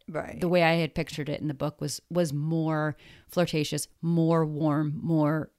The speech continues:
Speaker 1: A little
Speaker 2: kind of
Speaker 1: more
Speaker 2: sweet.
Speaker 1: not
Speaker 2: Yeah.
Speaker 1: aggressive on her part, but more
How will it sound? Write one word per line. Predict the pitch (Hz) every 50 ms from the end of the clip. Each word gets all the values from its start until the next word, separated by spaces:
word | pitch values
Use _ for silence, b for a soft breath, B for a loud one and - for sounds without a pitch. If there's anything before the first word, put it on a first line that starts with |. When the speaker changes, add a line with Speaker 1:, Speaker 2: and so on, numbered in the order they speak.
| _ -
Speaker 1:
A | 170
little | 165 156 156 151
Speaker 2:
kind | 147
of | 143
Speaker 1:
more | 147 147 143
Speaker 2:
sweet. | 143 143 151 - - _ _ _ _ _ _
Speaker 1:
not | - 170 175 - 320
Speaker 2:
Yeah. | - 370 320 202 156
Speaker 1:
aggressive | 139 135 135 - - 135 113
on | 127 123 123
her | 127 127
part, | 120 - 135 120 -
but | - 104
more | - 147 147 139 135 127